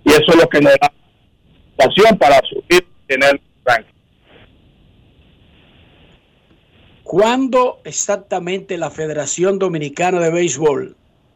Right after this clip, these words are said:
Speaker 2: se sentará a evaluar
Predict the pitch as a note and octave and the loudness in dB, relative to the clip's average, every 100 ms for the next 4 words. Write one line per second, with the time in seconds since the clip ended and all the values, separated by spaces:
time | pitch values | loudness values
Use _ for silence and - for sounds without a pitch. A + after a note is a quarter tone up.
0 | _ - - D#3+ - E3 D#3+ D#3+ D#3 F3+ | _ -12 -8 -4 -4 -4 -4 -2 0 0
1 | G#3 - F3+ F#3+ G3 F#3+ F#3+ F3+ F3 G3+ | -2 -2 -4 -2 0 0 -2 -4 0 0
2 | A3+ F#3+ | 0 -2